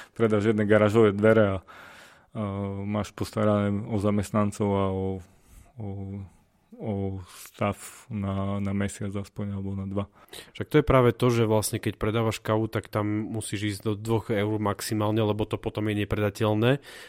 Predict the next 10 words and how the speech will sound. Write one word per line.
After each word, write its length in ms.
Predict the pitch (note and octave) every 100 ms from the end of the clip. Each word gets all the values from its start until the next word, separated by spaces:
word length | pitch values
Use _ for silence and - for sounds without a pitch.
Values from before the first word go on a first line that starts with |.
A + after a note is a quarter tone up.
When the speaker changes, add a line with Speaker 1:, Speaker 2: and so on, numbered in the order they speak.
| -
Speaker 2:
a 40 | -
náklady 480 | A2 G#2+ A2 G#2 G#2
reálne 320 | G#2 G2+ G#2
sú 240 | G2+ G#2 -
koľko? 320 | G#2 F#2 F#2
Jedno 240 | F#2 G#2
euro? 400 | G2+ G#2 A2+ A2 _ _ _ _ _ _ _ _ _ -
Speaker 1:
No, 160 | D3
podľa 280 | G2 A2+ G#2+ G2+
toho, 160 | G#2+